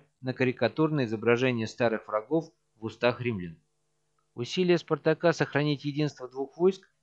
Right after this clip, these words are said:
были тщетны. Галлы безбоязненно отправились навстречу судьбе. Фракийский вождь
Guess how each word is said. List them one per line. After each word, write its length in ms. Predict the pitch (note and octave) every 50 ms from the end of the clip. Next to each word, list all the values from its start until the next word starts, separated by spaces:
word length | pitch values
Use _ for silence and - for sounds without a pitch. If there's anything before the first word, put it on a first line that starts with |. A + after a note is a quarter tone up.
| _ _
были 240 | _ A#2+ C#3 D3 D3+
тщетны. 580 | D3 - - - G#2 F#2+ - - F2+ E2 - _ _ _ _ _ _ _ _ _
Галлы 320 | - G#2+ C#3 F3+ G#3 G3+ F3
безбоязненно 800 | C3 B2 A#2 G#2+ G#2+ A2+ A#2 B2+ D3+ E3 D#3 D#3 D#3 D3 C#3+ C#3
отправились 520 | C3 - G#2 G#2+ A#2 B2+ C3 C#3 C3+ -
навстречу 460 | A2+ G2+ - _ - G#2+ G#2 G2+ -
судьбе. 400 | - - A2 G2+ F2+ F2+ F2 - _ _ _ _ _ _ _ _ _ _ _ _ _ _ _ _ _ _ _
Фракийский 600 | - - C3+ D#3+ D3+ - F3+ F3 D#3+ - - E3+
вождь 400 | D#3+ E3 F#3+ G#3 F#3+ - - _